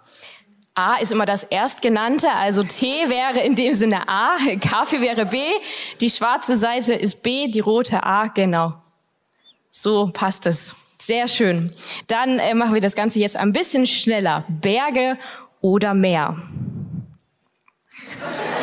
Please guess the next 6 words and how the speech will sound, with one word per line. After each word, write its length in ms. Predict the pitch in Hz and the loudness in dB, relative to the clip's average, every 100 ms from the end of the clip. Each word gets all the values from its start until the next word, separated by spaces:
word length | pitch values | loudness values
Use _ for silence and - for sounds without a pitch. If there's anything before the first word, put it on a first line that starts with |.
| - - - - - - - - - 190 - - 190 | -4 -2 -2 -2 -2 -2 -2 -4 -4 -6 -8 -10 -6
Kochen 580 | - - 381 - 339 381 - | 0 2 2 2 2 2 0
oder 440 | 190 220 247 262 254 | 2 2 4 2 0
bestellen? 840 | - 220 - - 214 185 156 151 - - - - - - - - - - _ _ _ - - - - - - - - - - - - - - - _ _ | 0 0 0 0 2 2 2 0 -4 -10 -10 -10 -12 -16 -20 -20 -20 -20 _ _ _ -20 -20 -20 -14 -10 -8 -8 -8 -10 -12 -14 -16 -16 -18 -20 _ _
Tagesschau 800 | - 220 214 226 - 208 233 427 | -4 -2 0 0 0 2 2 2
oder 340 | - 247 269 254 | 2 2 2 0
Tageszeitung? 1080 | - 208 226 - - 233 240 - 147 151 | -2 0 -2 -2 -2 0 0 -2 -6 -8